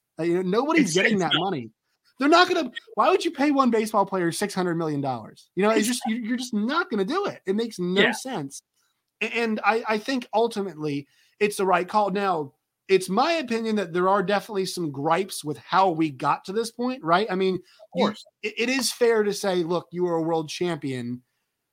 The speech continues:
Speaker 1: two years ago, a-, and now, you know, uh, less than, less than two years away from a World Series, you know, now the sec-, third season after it,
Speaker 2: Mm-hmm.
Speaker 1: you're, you know, you're in this spot." That's fair. Although I do think, like,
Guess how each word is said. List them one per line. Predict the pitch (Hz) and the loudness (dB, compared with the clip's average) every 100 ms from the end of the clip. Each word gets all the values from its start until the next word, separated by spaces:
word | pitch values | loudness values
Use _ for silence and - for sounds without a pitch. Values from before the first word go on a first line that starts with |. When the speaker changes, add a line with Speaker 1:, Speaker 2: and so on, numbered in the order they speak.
| _ | _
Speaker 1:
two | - 208 | -2 0
years | 180 180 180 | 4 6 6
ago, | 147 139 123 120 120 - | 4 -4 -6 -8 -8 -2
a-, | 156 170 | -2 -2
and | 175 170 170 | -4 -2 0
now, | 185 180 175 | 0 2 2
you | 165 165 | 2 0
know, | 156 139 143 | 0 -2 -4
uh, | 147 143 139 131 _ _ _ 190 | -2 -2 -4 -6 _ _ _ 0
less | 180 - | 0 0
than, | 180 | -2
less | 170 202 220 | 2 4 4
than | - 185 175 | 4 2 2
two | 202 | -2
years | 196 185 170 | 2 4 4
away | 165 165 | 2 0
from | 156 151 | 0 -2
a | |
World | 147 139 131 | -2 -4 -2
Series, | 185 165 143 | 0 0 -2
you | 143 | -4
know, | 139 | -4
now | 139 135 | -4 -4
the | 135 | -6
sec-, | 123 156 - _ | -10 -10 -12 _
third | 165 156 139 | -2 -2 -2
season | 165 165 139 | 2 2 2
after | 135 156 - 127 | -2 -4 -4 -8
it, | 113 - _ _ _ _ | -8 -12 _ _ _ _
Speaker 2:
Mm-hmm. | 190 175 | 2 6
Speaker 1:
you're, | 180 160 156 - _ | 6 4 2 -6 _
you | 190 | 2
know, | 170 139 | 4 2
you're | 139 156 175 | 2 2 4
in | 175 | 4
this | 160 143 | 2 -2
spot." | - 190 170 156 | 4 8 8 6
That's | 190 190 - | -2 -2 -6
fair. | - 247 214 156 143 _ _ _ - | 0 2 2 0 -2 _ _ _ 0
Although | 180 | 2
I | 190 | 4
do | 185 214 | 4 2
think, | 220 214 185 | 0 0 0
like, | 175 160 139 | 0 0 -2